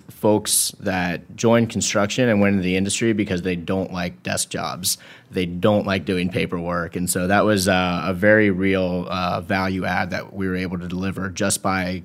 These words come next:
getting rid of the paper. But beyond that, when we talk about that feedback, we found that, that workers are saying, "Thank you. I, I've been <laughs> doing this job for thirty years and nobody's told me how I'm doing at it. Um, all, all I get told is I have mandatory overtime and I'll be coming in on Saturday to catch up on work." And so,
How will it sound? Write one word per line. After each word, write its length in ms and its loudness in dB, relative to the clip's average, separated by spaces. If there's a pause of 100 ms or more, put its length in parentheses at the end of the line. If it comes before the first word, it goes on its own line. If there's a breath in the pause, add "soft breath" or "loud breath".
getting 220 2
rid 180 2
of 40 -2
the 80 -6
paper. 520 -2 (440 loud breath)
But 140 2
beyond 380 8
that, 240 8
when 80 4
we 80 2
talk 240 4
about 180 6
that 180 4
feedback, 600 2
we 80 0
found 320 2
that, 320 2
that 140 0
workers 400 2
are 40 -4
saying, 360 0
"Thank 280 2
you. 240 0
I, 280 0
I've 160 -2
been 100 2
<laughs> 160 -2
doing 240 6
this 220 0
job 340 4
for 100 -4
thirty 280 4
years 280 4
and 80 0
nobody's 280 2
told 200 0
me 100 2
how 120 2
I'm 100 0
doing 280 2
at 160 -4
it. 200 -10 (320 loud breath)
Um, 540 0
all, 140 4
all 180 4
I 80 4
get 160 2
told 300 4
is 100 2
I 120 2
have 120 0
mandatory 540 2
overtime 480 -2
and 80 -2
I'll 60 -4
be 100 -4
coming 260 -2
in 100 0
on 160 -2
Saturday 520 0
to 80 -4
catch 280 -4
up 180 -4
on 180 -4
work." 360 -4
And 140 -4
so, 400 -2